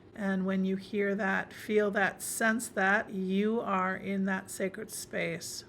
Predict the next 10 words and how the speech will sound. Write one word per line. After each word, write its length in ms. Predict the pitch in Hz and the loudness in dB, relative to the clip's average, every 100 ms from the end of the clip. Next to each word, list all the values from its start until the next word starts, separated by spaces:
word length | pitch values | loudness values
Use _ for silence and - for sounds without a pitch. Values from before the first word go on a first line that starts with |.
| - | -12
with 400 | 208 208 196 196 - | -2 0 0 -2 -6
the 160 | 226 190 | -2 0
shadow 420 | - 185 180 170 | 0 0 0 0
aspect 680 | - 208 - - 190 - - | -4 -10 -10 -6 -6 -8 -14
of 120 | 220 | -10
yourself. 440 | 196 185 - - - - - - - - - - - - - - - | -8 -6 -8 -8 -12 -18 -20 -20 -20 -20 -20 -20 -20 -20 -20 -20 -14
Ten, 440 | - 208 220 277 - - - - - - - - - - - - - - - - - - - | -8 -4 -2 -4 -8 -20 -20 -20 -20 -20 -20 -20 -20 -20 -20 -20 -20 -20 -20 -20 -20 -12 0
nine, 640 | 214 202 196 196 196 202 - - - - - - - - - - - - - | 4 6 4 2 0 0 -4 -20 -20 -20 -20 -20 -20 -20 -20 -20 -20 -20 -10
eight, 640 | 98 98 92 - - - - - - - - - - - - | -2 0 -2 -4 -16 -16 -18 -20 -20 -20 -20 -20 -20 -20 -20
seven, 800 | - - 240 214 214 214 208 233 | -16 -8 0 2 4 4 2 -2